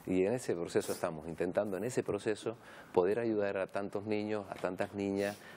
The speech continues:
a tantos entrenadores, a tantos clubes, porque están haciendo un trabajo espectacular. Lo único que yo hago es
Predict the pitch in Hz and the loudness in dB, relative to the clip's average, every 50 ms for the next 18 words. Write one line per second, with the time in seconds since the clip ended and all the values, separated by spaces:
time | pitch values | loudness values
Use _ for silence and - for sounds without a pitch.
0 | - - - 85 92 92 104 107 101 87 101 101 98 95 95 98 95 87 82 92 | -6 -4 0 0 0 0 0 -2 0 0 0 2 2 2 2 2 0 -2 -2 -4
1 | 95 90 101 - - 113 120 120 - 104 87 95 - - 120 123 - 135 135 127 | -2 -2 -4 -2 0 2 2 2 2 0 -2 -2 0 -2 -2 -2 0 -2 -2 0
2 | - 120 123 123 123 131 135 - - - - - 107 104 - 127 - 143 120 127 | 2 4 4 4 2 -2 -6 -8 -10 -18 -10 -8 0 6 6 6 6 6 2 4
3 | 127 120 92 82 76 82 95 98 104 101 107 95 - 107 101 101 101 101 101 101 | 4 4 4 2 0 -4 -4 -2 0 0 0 2 2 2 2 2 2 2 2 0
4 | 101 101 | 0 -2